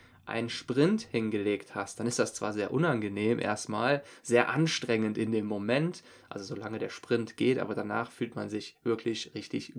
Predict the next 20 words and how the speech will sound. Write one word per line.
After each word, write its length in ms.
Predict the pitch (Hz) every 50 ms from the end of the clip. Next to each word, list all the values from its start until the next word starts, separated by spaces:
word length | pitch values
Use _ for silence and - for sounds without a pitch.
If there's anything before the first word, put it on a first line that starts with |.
| 113 110
gut. 400 | 143 147 160 131 98 - - - _ _ _ _ _ _ _ _ _ _ _ _ _ _ _ _ _ _ _ _ -
Nun 180 | - 127 135
ist 280 | 143 143 160 160 - -
der 140 | 135 135 127
Nachteil 1080 | 120 113 113 127 170 214 277 330 269 - - - - - 104 101 98 98 98 98 92 - _ _ _ _ _
vom 440 | - - - - 123 107 95 87 -
Sport 640 | - - - - - - 113 113 131 135 120 113 -
oder 220 | 104 101 101 98
von 200 | - - 101 98
der 100 | 98 92
Bewegung, 520 | 98 98 95 95 101 107 117 120 110 104
von 160 | - - - 95
der 100 | 95 98
Empfehlung, 640 | 98 92 - - 113 110 117 117 110 107 101 95 - - - - - - - -
ähm, 320 | 113 107 104 101 98 98
als 460 | - - 95 98 95 - - - - _ _ _ _ _ _ -
Ablenkung 1120 | - 160 160 - - - 123 117 113 110 110 107 - - - - 127 117 110 107 104 101
Sport 500 | - - - - - 117 110 131 151 147
zu 160 | - - - 117
treiben, 640 | - - - - 107 104 107 110 110 120 127 127